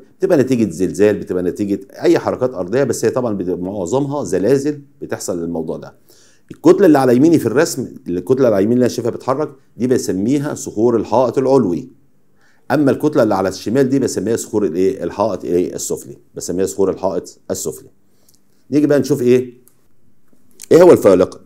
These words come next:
اتفقنا على الفالق ان هو، اتفقنا على كي-، كلمه فالق هو ايه؟ كسر وتشققات في كتل الصخور يصاحبها حركه نسبيه،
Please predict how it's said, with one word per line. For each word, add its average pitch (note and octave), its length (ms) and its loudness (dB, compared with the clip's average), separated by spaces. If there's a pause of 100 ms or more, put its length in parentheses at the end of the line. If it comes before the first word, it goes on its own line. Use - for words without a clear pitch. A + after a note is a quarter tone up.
اتفقنا A#2 360 0
على G#2 100 -2
الفالق C3 280 2
ان G#2 120 -2
هو، A#2 120 2
اتفقنا G#2+ 440 -2
على E2+ 260 -6
كي-، A#2 180 -2
كلمه A2 280 -2
فالق D3+ 420 0 (340)
هو F#2 120 0
ايه؟ G#2+ 220 0 (160)
كسر B2+ 380 2
وتشققات - 540 -4
في - 120 -12
كتل G#2+ 240 -2
الصخور C3+ 520 -4 (340)
يصاحبها C3 1200 2 (140)
حركه A2+ 440 0
نسبيه، C#3 760 2